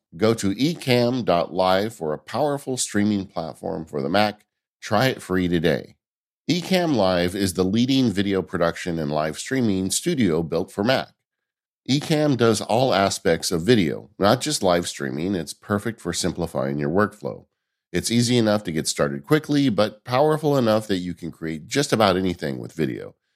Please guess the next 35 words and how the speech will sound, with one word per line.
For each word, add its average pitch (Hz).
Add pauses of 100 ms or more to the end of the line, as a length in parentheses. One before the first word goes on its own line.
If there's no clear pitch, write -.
(220)
You 101
can 104
do 113
it 120
all 107
with 101
the 85 (200)
Ecamm 78
app. 67 (460)
Streaming 170
has 110
always 117
been 98
a 92
bit 90
of 92
a 85
black 78
box 135
for 147
me. 135
I -
never 104
really 92
understood 87
it 117
or 87
the 80
best 92
way 85
to 73
go 73
about 82
it, 85
but 87